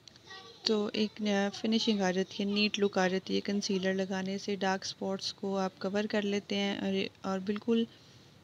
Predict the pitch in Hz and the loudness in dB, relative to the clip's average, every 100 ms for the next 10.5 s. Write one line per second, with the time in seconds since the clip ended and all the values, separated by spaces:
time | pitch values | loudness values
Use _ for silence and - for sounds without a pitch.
0 | - - - 190 - 220 208 220 214 202 | -20 0 4 4 2 -2 2 2 2 0
1 | 190 190 190 190 202 220 202 226 226 220 | 0 0 0 -2 -4 -4 2 2 4 2
2 | 190 185 214 - 247 247 247 226 220 220 | 0 -2 -4 2 4 4 4 4 4 4
3 | - 220 220 214 214 196 190 214 - 220 | 0 0 2 2 -2 0 0 0 0 2
4 | 220 220 220 226 226 - - - - - | 2 2 2 0 -2 -10 -20 -20 -20 -20
5 | - - - 214 214 - 220 247 247 208 | -18 -18 -8 0 2 2 4 8 8 8
6 | 214 214 190 180 196 190 196 208 220 202 | 8 6 4 2 0 0 0 4 6 6
7 | 190 202 - 196 190 180 - 190 180 175 | 6 2 4 4 4 4 4 0 -2 -4
8 | - 190 202 214 - - - - - - | -2 0 0 -2 -10 -16 -14 -12 -12 -16
9 | - - - - 208 196 196 180 180 180 | -18 -16 -12 0 2 4 2 6 6 6
10 | 185 - 185 202 | 0 -4 -2 -2